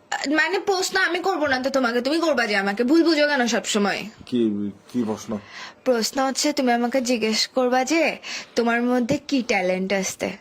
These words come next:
Speaker 1: এটা তুমি আমাকে জিজ্ঞেস করবা।
Speaker 2: কি?
Speaker 1: কি করতেছো কেন? তুমি আমাকে জিজ্ঞেস করবা যে তোমার মধ্যে কি ট্যালেন্ট আছে, এটা জিজ্ঞেস করবা যে।
Speaker 2: কি আছে?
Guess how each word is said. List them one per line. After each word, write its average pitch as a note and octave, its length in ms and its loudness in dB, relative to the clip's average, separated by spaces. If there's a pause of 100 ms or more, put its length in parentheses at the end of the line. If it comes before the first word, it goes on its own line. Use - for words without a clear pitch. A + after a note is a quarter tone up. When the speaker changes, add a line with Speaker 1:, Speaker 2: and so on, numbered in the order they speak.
(160)
Speaker 1:
এটা B3+ 180 -2
তুমি A#3+ 300 0
আমাকে A3 300 0
জিজ্ঞেস F#3+ 360 0
করবা। F#3+ 320 -2 (280)
Speaker 2:
কি? B2 300 2 (1080)
Speaker 1:
কি E4 340 4
করতেছো D4 440 2
কেন? B3+ 260 2
তুমি C#4+ 280 0
আমাকে D#4+ 280 2
জিজ্ঞেস D4+ 340 0
করবা F4+ 320 0
যে F#4+ 120 2
তোমার D4 420 0
মধ্যে D#4+ 300 2
কি D#4+ 240 2
ট্যালেন্ট B3+ 440 0
আছে, C#4+ 260 2
এটা A#3 160 0
জিজ্ঞেস C4+ 380 2
করবা A3+ 300 2
যে। F3+ 280 -2 (500)
Speaker 2:
কি C3 220 4
আছে? A2 340 4